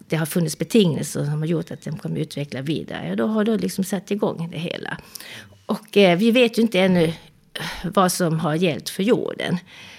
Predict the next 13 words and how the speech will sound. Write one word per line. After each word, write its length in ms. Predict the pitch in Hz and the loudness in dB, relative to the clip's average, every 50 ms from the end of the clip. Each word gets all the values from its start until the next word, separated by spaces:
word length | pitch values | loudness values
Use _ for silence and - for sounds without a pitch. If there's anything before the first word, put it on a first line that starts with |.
| - _ - - | -20 _ -6 -2
Eh, 220 | - 160 160 165 | -2 0 0 2
det 80 | 170 202 | 2 2
är 40 | 202 | 4
ungefär 400 | 190 180 170 156 - 156 143 143 | 4 2 0 -2 -2 -4 -4 -2
fifty 400 | - - - 147 - - - 151 | -2 -4 -4 -4 -6 -6 -8 -2
fifty, 440 | - - 196 170 - - - - - | 0 0 0 0 0 -6 -10 -12 -10
tror 240 | - - 80 85 | -8 -8 -8 -8
jag, 100 | 90 78 | -8 -8
att, 200 | - 151 - - - - - - - - | -10 -12 -12 -16 -20 -20 -20 -20 -18 -14
att 160 | - - - | -12 -10 -6
det, 120 | - - 151 | -6 -4 -2
liksom 260 | 160 151 147 - - | -2 -4 -4 -4 -2
en, 180 | - 175 180 | 0 0 0